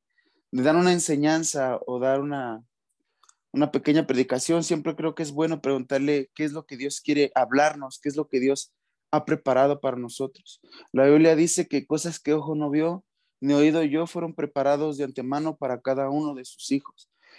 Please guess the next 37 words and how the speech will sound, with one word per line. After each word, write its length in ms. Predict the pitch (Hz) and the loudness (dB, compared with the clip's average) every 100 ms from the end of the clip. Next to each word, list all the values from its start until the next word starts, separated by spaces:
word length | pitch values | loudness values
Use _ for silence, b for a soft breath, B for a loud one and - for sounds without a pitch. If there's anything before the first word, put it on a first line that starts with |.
| b b | b b
Y 460 | 135 143 143 143 139 | 4 6 8 6 4
creo 180 | 160 | 2
que 120 | 160 175 | 2 2
Dios 180 | 175 | 2
siempre 340 | - 185 180 175 | 2 -2 0 -2
quiere, 440 | 175 165 160 147 | -2 -2 -2 -4
tiene 300 | - 170 180 | -4 -4 -2
algo 220 | 175 156 | -4 -4
bueno 320 | 143 160 175 156 | -4 -6 -6 -8
para 220 | 139 127 | -10 -8
cada 300 | 143 143 143 | -6 -4 -4
uno 180 | 143 143 | -6 -10
de 80 | |
nosotros. 640 | 135 120 - 147 - - _ _ B B B B B | -12 -10 -6 -6 -8 -20 _ _ B B B B B
Y 200 | 131 147 | 4 6
bueno, 420 | 151 170 180 180 - | 6 6 4 2 2
el, 640 | 156 139 139 139 139 143 b _ | 0 2 0 -2 -4 -6 b _
el 180 | - 131 | -6 0
día 120 | 139 | 4
de 160 | 151 160 | 6 6
hoy, 320 | 170 202 214 - | 6 4 0 -6
eh, 320 | 139 127 120 - | -6 -6 -8 -4
preguntándole 680 | 139 139 139 160 170 165 | -2 -2 0 -2 0 -2
a 60 | 139 | -2
Dios 260 | 143 160 - | -2 -4 -8
qué 80 | |
era 100 | 160 | -6
lo 160 | 156 147 | -6 -6
que 80 | _ | _
quería 240 | - 127 143 | -8 -4 -4
hablar, 340 | 139 147 175 _ _ b b b _ _ _ - | -2 -2 -2 _ _ b b b _ _ _ -10
eh, 400 | 139 139 139 135 127 _ _ | -6 -6 -4 -6 -10 _ _
vámonos 540 | - 151 180 180 156 - | -4 -2 0 -2 -2 -6
al 140 | 147 | -6
libro 240 | 143 156 170 | -4 -2 -2
de 80 | 131 | -4
Juan, 400 | - 175 220 | -2 -2 -4